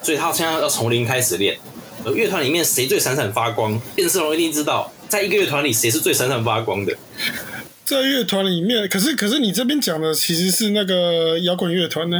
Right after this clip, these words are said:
Speaker 1: 对，摇滚乐团。
Speaker 2: 因为摇滚乐团的话，基本上就是主吉他手或者是那个主唱吧，
Speaker 1: 嘿。
Speaker 2: 最闪闪发光。
Speaker 1: 对，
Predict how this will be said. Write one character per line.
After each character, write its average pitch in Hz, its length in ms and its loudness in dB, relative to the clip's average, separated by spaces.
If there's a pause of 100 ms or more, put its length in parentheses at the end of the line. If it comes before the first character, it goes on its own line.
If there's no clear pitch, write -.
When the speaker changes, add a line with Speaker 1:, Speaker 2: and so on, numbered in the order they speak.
(120)
Speaker 1:
对， 123 160 2
摇 123 80 2
滚 135 140 0
乐 - 80 4
团。 - 0 -
Speaker 2:
因 - 0 -
为 - 60 4
摇 - 100 2
滚 240 120 0
乐 311 140 0
团 208 180 0
的 190 120 -2
话， 240 240 0
基 240 160 -2
本 233 120 0
上 226 160 0
就 233 120 0
是 226 140 0
主 170 200 -4
吉 165 180 0
他 175 160 0
手 165 220 0
或 180 100 0
者 160 140 -2
是 156 1040 0 (120)
那 208 80 2
个 170 80 -4
主 160 160 -2
唱 175 260 2
吧， 190 120 -4 (760)
Speaker 1:
嘿。 123 100 0
Speaker 2:
最 202 100 2
闪 175 160 0
闪 151 200 0
发 151 140 -2
光。 147 220 -2 (220)
Speaker 1:
对， - 240 2